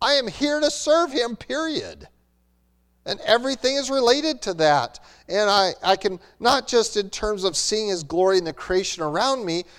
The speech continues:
but seeing his glory in the work within me. Since I used Mary as the example of grace, of highly favored one,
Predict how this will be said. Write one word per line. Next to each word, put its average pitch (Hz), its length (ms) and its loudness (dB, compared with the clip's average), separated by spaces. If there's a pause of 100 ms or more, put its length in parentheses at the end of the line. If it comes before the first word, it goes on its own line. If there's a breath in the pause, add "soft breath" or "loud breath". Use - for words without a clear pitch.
(160 loud breath)
but 170 140 2
seeing 220 280 -4
his 254 140 -4
glory 180 300 4
in 196 40 0
the 190 80 0
work 170 260 0
within 285 480 2
me. 104 320 -6 (1700)
Since 208 180 0
I 190 60 4
used 233 460 -2 (120)
Mary 180 560 0
as 143 240 -2
the 160 80 -2
example 147 920 -2 (280 soft breath)
of 147 480 2
grace, 139 380 2
of 143 100 -6
highly 147 360 -2
favored 143 440 -2
one, 117 300 -2